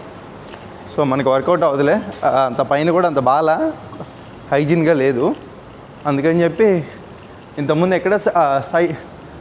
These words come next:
సీలాన్ హాస్టల్లో స్టే చేశా కదా, అక్కడికి వెళ్దాం అనుకుంటున్నా.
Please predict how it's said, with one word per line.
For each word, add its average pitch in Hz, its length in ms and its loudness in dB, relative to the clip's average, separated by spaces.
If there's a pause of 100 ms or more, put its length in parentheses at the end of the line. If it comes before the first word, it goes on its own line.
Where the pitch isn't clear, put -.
(320)
సీలాన్ 196 480 4
హాస్టల్లో 180 460 4
స్టే 160 260 4
చేశా 143 240 4
కదా, 139 260 2 (500)
అక్కడికి 143 260 0
వెళ్దాం 160 220 4
అనుకుంటున్నా. 127 440 -2